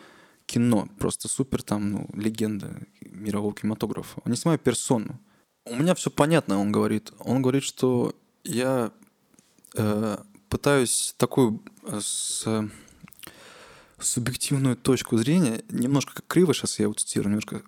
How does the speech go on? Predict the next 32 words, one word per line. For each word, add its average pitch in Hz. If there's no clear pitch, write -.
субъективную 127
точку 120
зрения 123
поставить -
с -
более 123
объективной 117
точки -
зрения. 110
И 120
это 151
становится -
вот 120
с -
обте-, 120
э, 107
с 113
субъективностью 117
конкретной 107
моей. 104
Мне 113
кажется, -
что -
вот 104
Финчер, -
вот 107
если 123
вас, 117
ну, 135
вот 127
если -
вот 123